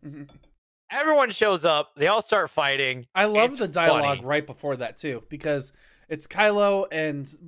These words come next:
Speaker 1: Palpatine talking to each other like, "All right, when Vader comes back, we'll destroy him together."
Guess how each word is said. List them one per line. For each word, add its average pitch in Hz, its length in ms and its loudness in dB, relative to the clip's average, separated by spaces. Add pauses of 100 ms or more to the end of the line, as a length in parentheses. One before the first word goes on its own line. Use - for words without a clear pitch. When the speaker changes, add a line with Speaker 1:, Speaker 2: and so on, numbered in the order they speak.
(100)
Speaker 1:
Palpatine 180 540 -6
talking 147 320 -10
to 151 120 -10
each 147 140 -8
other 147 140 -2
like, 131 260 -6
"All 160 100 0
right, 143 180 0
when 139 120 -8
Vader 165 300 0
comes 147 240 -10
back, 139 260 -4 (380)
we'll 190 240 4
destroy 190 500 0
him 170 240 0
together." 160 560 0